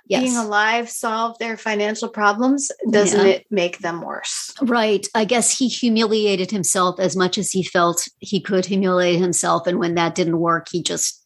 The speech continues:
Speaker 2: didn't want what was coming next.
Speaker 1: Mm-hmm.
Speaker 2: He wanted his wife to face it by herself. Nice guy.
Speaker 1: Yeah,
Speaker 2: I, you know,
Speaker 1: thanks.
Speaker 2: I s-, I guess one could say that Russell should have,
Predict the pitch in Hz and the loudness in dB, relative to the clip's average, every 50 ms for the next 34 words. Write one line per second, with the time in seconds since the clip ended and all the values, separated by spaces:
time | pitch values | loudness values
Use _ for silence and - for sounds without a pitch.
0 | _ _ - 185 175 185 190 185 196 190 196 202 - - _ _ _ _ _ _ | _ _ -2 0 0 0 0 -2 0 -2 -2 -2 -6 -12 _ _ _ _ _ _
1 | _ _ _ _ - 202 196 170 - 180 180 - - - 190 190 190 190 196 196 | _ _ _ _ 0 2 2 4 4 4 2 4 2 2 0 0 0 -2 -4 -4
2 | - - - - - - - - - - - - 208 196 196 190 185 185 - 208 | -6 -4 -2 -2 -2 -2 -4 -8 -14 -14 -6 -2 0 0 2 0 0 -2 -2 0
3 | 175 175 180 175 170 185 202 180 - 208 190 170 185 190 - - - - 185 185 | 2 2 2 2 0 0 -2 -2 -2 0 0 -2 -2 -4 -6 -8 -6 -6 -4 -2
4 | - - 175 180 - - 202 185 170 - - - - - - - - 202 196 180 | -2 -2 -2 -2 -4 -4 -2 -2 -2 0 0 0 -2 -4 -8 -8 -4 0 2 2
5 | 175 175 - - 220 - - 208 220 226 226 254 - - - 233 - - - - | 4 2 2 0 -2 -6 -6 -6 -6 -8 -8 -10 -6 -2 0 0 0 -2 -4 -6
6 | - 190 - 220 220 220 220 214 214 214 - - 202 196 185 - - - - - | -6 -4 0 0 2 2 4 2 2 2 0 2 2 2 2 2 2 0 0 -4
7 | - _ _ - 214 - - - - _ _ _ - - - - _ _ _ _ | -8 _ _ -8 -8 -8 -10 -16 -20 _ _ _ -20 -20 -20 -20 _ _ _ _
8 | _ _ _ _ _ - - 233 180 151 220 220 220 220 220 - - - - - | _ _ _ _ _ -2 0 0 0 2 2 2 2 2 2 2 2 0 0 -2
9 | - _ _ _ _ _ - _ _ _ _ _ _ _ _ _ _ _ _ _ | -6 _ _ _ _ _ -20 _ _ _ _ _ _ _ _ _ _ _ _ _
10 | _ _ _ - 208 220 220 226 220 208 - - 233 180 - - - - 240 214 | _ _ _ -4 0 0 2 2 0 0 0 0 0 0 2 2 2 4 4 4
11 | 214 208 202 196 202 185 196 170 - 196 208 196 196 - 208 180 175 170 - - | 4 4 4 4 4 2 2 0 0 0 0 0 0 0 -2 -2 -4 -4 -4 -2
12 | - 202 190 185 185 185 175 175 170 175 180 180 185 - | 0 0 0 0 2 2 2 4 4 4 2 0 -2 -8